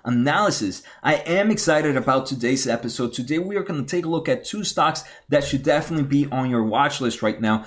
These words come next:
The first one is gonna be Zoom. They just reported earnings,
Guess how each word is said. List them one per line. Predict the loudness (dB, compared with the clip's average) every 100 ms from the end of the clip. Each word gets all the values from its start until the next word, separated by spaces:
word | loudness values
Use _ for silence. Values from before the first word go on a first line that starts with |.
| -12 -2
The | -2
first | 0 0 2 0
one | 0 0 0
is | 0 0
gonna | 0 0
be | 0 0
Zoom. | 0 2 2 2
They | 2
just | 0 0 2 0 0
reported | -2 -2 0 2 2 0 -4
earnings, | -2 0 2 2 0 -2